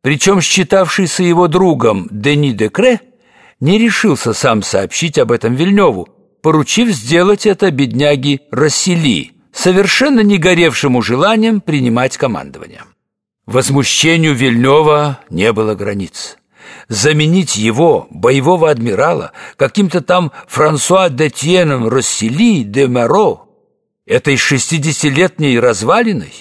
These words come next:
больше преуспевшей в гидрографических изысканиях, чем в военных делах, к которым он не имел никакого отношения уже почти двадцать два года. Уязвлённое самолюбие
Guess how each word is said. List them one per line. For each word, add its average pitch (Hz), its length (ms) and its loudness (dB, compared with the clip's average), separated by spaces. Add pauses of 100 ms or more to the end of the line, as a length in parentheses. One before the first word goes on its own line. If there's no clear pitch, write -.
(540)
больше 151 400 0
преуспевшей 151 720 0
в 123 60 -4
гидрографических 143 1120 -2
изысканиях, 151 840 -2 (180)
чем 135 240 0
в 123 40 -2
военных 139 480 0
делах, 156 440 0 (480)
к - 80 -16
которым 139 400 2
он 147 160 2
не 147 160 2
имел 151 220 2
никакого 151 500 2
отношения 147 720 0
уже 120 240 0
почти 139 360 -2
двадцать 165 600 -2
два 185 220 0
года. 170 460 -4 (680)
Уязвлённое 151 760 2
самолюбие 143 760 0